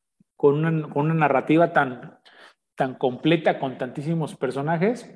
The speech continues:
Por lo que veo, no te disgustó, no te, no te quedó a deber, y eso también es, es importante, porque nada más meter personajes por meter personajes, pues creo que eso lo pudiera hacer cualquiera,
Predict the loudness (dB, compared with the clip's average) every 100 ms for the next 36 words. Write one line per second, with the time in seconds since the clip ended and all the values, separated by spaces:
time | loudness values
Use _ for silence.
0 | -4 -2 0 0 0 0 2 4 6 4
1 | 0 -2 -2 -2 -4 -8 -2 4 4 4
2 | -2 0 0 0 -6 -20 -20 _ -4 -2
3 | 0 6 6 8 8 8 6 4 4 4
4 | 4 -2 -4 -4 -2 -4 -4 -12 -6 -4
5 | -2 -4 -4 0 2 2 2 0 -2 -2
6 | 0 0 0 -2 -6 -20 -20 _ -6 2
7 | 2 4 2 2 0 0 -2 -2 -2 -2
8 | 0 0 -2 -2 0 0 -2 -4 -4 -2
9 | -2 -4 -6 -2 -2 -2 -4 -6 2 2
10 | 2